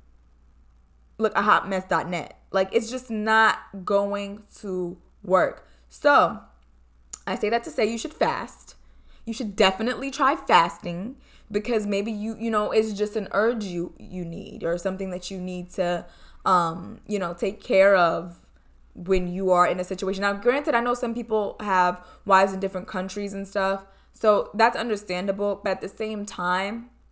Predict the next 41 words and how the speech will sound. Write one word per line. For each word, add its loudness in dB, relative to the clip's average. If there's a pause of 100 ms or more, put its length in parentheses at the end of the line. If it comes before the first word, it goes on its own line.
(400)
at -2
the -4
same -2
time, -2
if -6
you're 2
neglecting -2
your -2
wife 2 (680)
that's 2
over 0
there, 6
you 0
know, 0
in -2
New -6
Zealand 0
or 2
whatever, 4
in -2
West 0
Africa, 2
and -2
then -6 (280)
you -6
got 6
a 6
wife, 4
um, 2
in -6
America 0
or 2
Canada 0 (1300)
that 0
you -4
just -2
all 6
up 4
in -4
her -2
face, -4